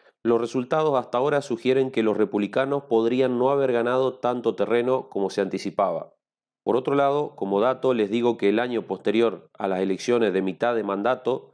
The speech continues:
suele registrar las mayores rentabilidades de la renta variable en los primeros cuatro años de mandato de un presidente, ya que los gobiernos divididos suelen dar lugar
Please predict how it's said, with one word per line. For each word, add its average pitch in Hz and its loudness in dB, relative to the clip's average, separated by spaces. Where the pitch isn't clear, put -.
suele 151 0
registrar 131 -2
las 123 0
mayores 127 0
rentabilidades 113 0
de 110 2
la 104 0
renta 120 -2
variable 131 0
en 110 -2
los 113 2
primeros 117 0
cuatro 156 0
años 151 0
de 123 0
mandato 120 0
de 123 2
un 123 -4
presidente, 113 -2
ya 110 -2
que 107 -4
los 104 0
gobiernos 127 2
divididos 143 2
suelen 123 0
dar 120 0
lugar 117 0